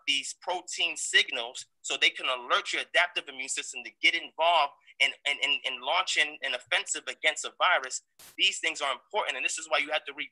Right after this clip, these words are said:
primary data on it. Understand what nutrition is. Go to the doctor and say, "Hey, I want you to test me to make sure that all my nutrient levels are the way it is," and ensure that micronutrients, 'cause there's uptake pathways in cells,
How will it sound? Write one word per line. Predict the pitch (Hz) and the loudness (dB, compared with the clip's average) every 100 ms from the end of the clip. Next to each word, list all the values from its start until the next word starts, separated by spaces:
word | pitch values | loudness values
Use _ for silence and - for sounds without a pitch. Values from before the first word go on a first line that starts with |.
| _ | _
primary | 165 185 208 170 147 127 | 4 4 4 2 -2 0
data | 120 107 | 0 0
on | 95 92 | -6 -10
it. | - _ _ | -16 _ _
Understand | 160 202 202 180 175 | 2 4 2 0 0
what | 151 | -4
nutrition | 147 - 185 - 185 180 | -6 -2 4 4 4 2
is. | 180 - - - | 0 -4 -10 -4
Go | 175 185 | -4 -2
to | 185 | -4
the | 180 | 0
doctor | 180 170 - 156 | 2 2 0 -4
and | |
say, | 147 | -2
"Hey, | 160 170 135 | 4 4 6
I | 117 135 | 4 0
want | 175 - | 0 -4
you | |
to | 165 | -6
test | - 170 170 | 0 0 0
me | 185 135 | -4 -8
to | 131 | -2
make | 165 | -2
sure | - 156 143 | 0 -2 -2
that | 123 | -2
all | 143 170 | 0 0
my | 147 156 | 0 -2
nutrient | 185 - 151 143 | -8 -8 -4 -4
levels | 135 131 | -4 -8
are | 117 | -8
the | 135 | -4
way | 139 | -2
it | 139 | 2
is," | 170 170 | 2 2
and | 151 151 | 0 0
ensure | 160 - - 240 165 139 - - - | -2 -4 -2 0 0 -2 -4 -6 -2
that | 127 | -2
micronutrients, | 131 160 233 - 180 139 139 135 - 165 - | -2 2 4 2 -4 -10 -10 -8 -6 -6 -6
'cause | 139 | -6
there's | 127 - 139 | -6 0 0
uptake | - - 160 - | 0 -2 -4 0
pathways | 143 151 156 156 147 | 0 0 -2 -6 -4
in | 127 | -6
cells, | - 151 156 | 0 2 2